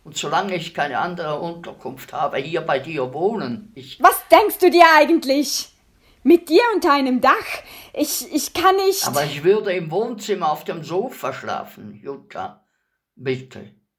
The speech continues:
Speaker 1: Ja, ich sehe ja ein, dass du mit Recht verärgert, enttäuscht und sonst wie frustriert bist. Lass uns Freunde bleiben. Stell mich doch nicht auf die Straße, bitte. Beruhige dich.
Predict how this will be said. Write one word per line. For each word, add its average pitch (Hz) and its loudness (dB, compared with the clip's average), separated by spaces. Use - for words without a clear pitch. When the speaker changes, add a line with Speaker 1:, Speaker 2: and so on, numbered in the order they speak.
Speaker 1:
Ja, 139 -8
ich 190 -4
sehe 202 2
ja 151 -2
ein, 160 -4
dass 127 -12
du 117 -14
mit 131 -12
Recht 143 -10
verärgert, 117 -2
enttäuscht - -10
und 139 -16
sonst - -6
wie 139 -8
frustriert 127 -10
bist. - -16
Lass - -10
uns 135 -10
Freunde 107 -8
bleiben. 104 -8
Stell 190 -2
mich 208 -8
doch 127 -14
nicht 175 -10
auf 120 -8
die 131 -18
Straße, 151 -8
bitte. - -20
Beruhige 160 -10
dich. - -14